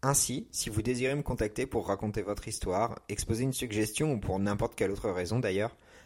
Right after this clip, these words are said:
une adresse email existe, la vie des autres point podcast arobase gmail point com. Je vous invite à suivre l'actualité de La Vie des Autres sur Instagram, via le compte la vie des autres point podcast ou sur Twitter et Facebook en recherchant La Vie des Autres.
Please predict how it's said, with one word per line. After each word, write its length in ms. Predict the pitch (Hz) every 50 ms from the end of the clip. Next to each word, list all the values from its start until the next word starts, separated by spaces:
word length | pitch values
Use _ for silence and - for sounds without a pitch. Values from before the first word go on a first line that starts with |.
| - -
une 140 | 104 107 113
adresse 360 | 113 - 117 139 135 - -
email 300 | 127 123 123 123 123 120
existe, 540 | 113 101 95 - 85 80 - - - - - _ _ _ -
la 140 | 101 98 92
vie 160 | - 131 147
des 260 | 139 127 117 98 98
autres 260 | 98 107 - - -
point 200 | - - 95 87
podcast 600 | - 117 117 - - - 95 98 - - - - - -
arobase 480 | 101 95 - 113 98 98 92 87 87
gmail 400 | 85 - 107 110 107 110 113 120 120
point 200 | - - 95 85
com. 220 | - - 78 76 71 73 76 90 - - _ -
Je 140 | - 113 117
vous 200 | 117 127 120 135
invite 280 | 143 147 170 196 190
à 80 | 135 110
suivre 340 | - - - 139 117 101 98
l'actualité 560 | 110 123 - - - 131 123 120 - 147 139
de 60 | 123
La 80 | 107 101
Vie 100 | 107 113
des 240 | 113 113 110 113
Autres 220 | 127 127 - - 120
sur 160 | - - 85
Instagram, 600 | 95 104 - - 110 95 85 87 98 107 123 139 -
via 220 | - 98 - 113 110
le 100 | 110 107
compte 240 | - 107 101 98
la 80 | 98 98
vie 160 | 95 110 123
des 200 | 123 127 113 104
autres 180 | 117 113 - 113
point 180 | 90 - 95
podcast 580 | 87 95 101 - - - 98 123 - - - - - -
ou 80 | 139 143
sur 200 | - - 139 -
Twitter 320 | - - 120 - 135 123
et 40 | 117
Facebook 500 | 110 - 107 110 104 104 117 139 - -
en 140 | - - 98
recherchant 340 | 101 - - 95 - - 113
La 100 | 113 104
Vie 140 | 98 107 98
des 220 | 98 87 82 87
Autres. 260 | - - - - -